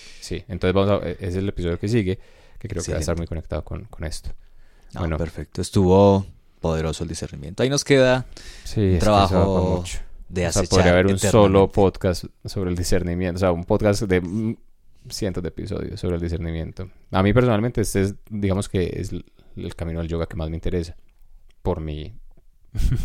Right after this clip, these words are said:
Speaker 2: tu
Speaker 1: constitución.
Speaker 2: naturaleza. Mira que lo
Speaker 1: Sí.
Speaker 2: bello de eso, ¿cierto? Como
Speaker 1: Claro.
Speaker 2: que hay que reconocer cuál es la naturaleza de cada
Speaker 1: Claro.
Speaker 2: uno. Creo que lo conversamos también.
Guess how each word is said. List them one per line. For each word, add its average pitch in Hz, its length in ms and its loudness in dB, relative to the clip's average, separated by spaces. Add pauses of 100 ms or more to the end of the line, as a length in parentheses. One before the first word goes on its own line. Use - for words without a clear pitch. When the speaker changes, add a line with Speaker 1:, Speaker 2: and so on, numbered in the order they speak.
(240)
Speaker 2:
tu 107 160 -4
Speaker 1:
constitución. 107 280 4
Speaker 2:
naturaleza. 104 640 2
Mira 110 180 6
que 120 60 4
lo 123 80 10
Speaker 1:
Sí. 113 60 6
Speaker 2:
bello 101 200 4
de 143 80 8
eso, 127 120 6
¿cierto? 117 260 2
Como 95 160 -2
Speaker 1:
Claro. 85 240 0
Speaker 2:
que 87 60 -6
hay 87 80 -6
que 95 120 -2
reconocer 90 460 -2
cuál 90 160 -2
es 92 100 0
la 92 60 -2
naturaleza 87 480 -4
de - 40 -6
cada 82 160 -6
Speaker 1:
Claro. 85 140 -2
Speaker 2:
uno. 85 100 -4
Creo - 120 -14
que - 100 -12
lo 87 100 -10
conversamos - 540 -10
también. 82 320 -12